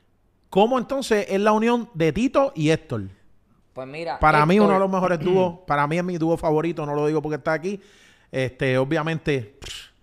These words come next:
Speaker 1: mi dúo favorito, Héctor y Tito.
Speaker 2: Mira, Héctor, este, es de la misma comunidad donde yo soy, de allí de Parque Ecuestre. Y el hermano jugaba pelota conmigo. Eh, Voltio vive en la misma calle que yo,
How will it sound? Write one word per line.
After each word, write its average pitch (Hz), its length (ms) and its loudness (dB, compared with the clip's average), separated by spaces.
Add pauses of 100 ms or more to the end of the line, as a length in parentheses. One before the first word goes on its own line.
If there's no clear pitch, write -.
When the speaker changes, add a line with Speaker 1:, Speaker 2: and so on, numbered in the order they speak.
(200)
Speaker 1:
mi 139 120 -2
dúo 165 180 0
favorito, 139 380 -2
Héctor 151 220 -4
y 143 60 -4
Tito. 107 420 -8
Speaker 2:
Mira, 151 340 -6
Héctor, 170 540 -10
este, 127 420 -14
es 120 60 -16
de 139 80 -12
la 147 120 -10
misma 160 240 -14
comunidad 147 420 -12
donde 123 280 -16
yo 120 160 -12
soy, 110 180 -18
de 104 80 -18
allí 107 160 -16
de 123 80 -10
Parque 120 280 -18
Ecuestre. 107 460 -20 (640)
Y 127 200 -10
el 123 100 -4
hermano 151 340 -6
jugaba 123 280 -8
pelota 135 300 -10
conmigo. 107 520 -16 (280)
Eh, 110 300 -12
Voltio 147 540 -10 (100)
vive 123 200 -12
en 131 60 -12
la 131 80 -10
misma 127 300 -12
calle 123 280 -10
que 151 180 -10
yo, 131 200 -12